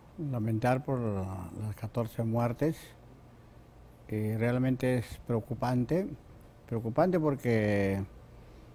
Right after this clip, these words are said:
eh, no sabemos, y por la cual yo invoco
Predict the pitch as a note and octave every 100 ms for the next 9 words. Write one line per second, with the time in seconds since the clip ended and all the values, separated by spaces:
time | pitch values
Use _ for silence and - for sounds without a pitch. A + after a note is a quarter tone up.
0 | - - - - - G#2+ G#2+ G#2+ A2+ A2+
1 | - - - A#2+ B2+ C3 C3 C3+ C3 C#3+
2 | - - - - - - - - - -
3 | - - - - - A2+ A2 A2 G#2+ B2
4 | B2 B2 B2 A#2+ B2 A#2+ C#3+ D3+ B2 D3
5 | E3